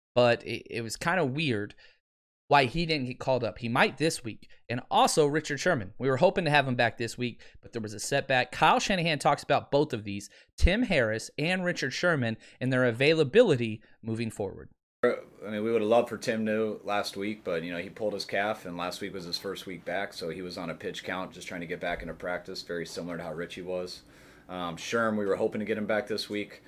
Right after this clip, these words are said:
Speaker 2: Um, some setbacks last week. The healing hasn't gone the way we were hoping for, so I know we're gonna try a few different procedures this week, and, um, but I know I'm not,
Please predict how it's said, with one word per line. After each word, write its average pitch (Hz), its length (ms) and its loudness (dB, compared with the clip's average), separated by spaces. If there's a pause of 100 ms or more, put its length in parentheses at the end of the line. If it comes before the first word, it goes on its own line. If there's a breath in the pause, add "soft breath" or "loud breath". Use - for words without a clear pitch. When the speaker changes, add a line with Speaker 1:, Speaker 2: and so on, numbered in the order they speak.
(280 loud breath)
Speaker 2:
Um, 82 560 -8 (100)
some 90 220 -12
setbacks 98 580 -4
last 95 320 -2
week. 98 260 -8 (180)
The 78 160 -12
healing 92 300 -8
hasn't 87 220 -8
gone 87 160 -4
the 87 80 -8
way 85 100 -4
we 80 80 -6
were 80 100 -10
hoping 98 300 -8
for, 98 280 -6
so 80 360 -6 (260 loud breath)
I 82 60 -14
know 82 140 -8
we're 82 80 -8
gonna 85 100 -8
try 85 180 -6
a 80 80 -6
few 90 200 -12
different 87 280 -10
procedures 90 520 -12
this 85 220 -10
week, 90 280 -10
and, 78 220 -14 (360 loud breath)
um, 80 460 -12 (120)
but 82 120 -4
I 80 80 -4
know 82 160 -6
I'm 82 80 -8
not, 82 220 -8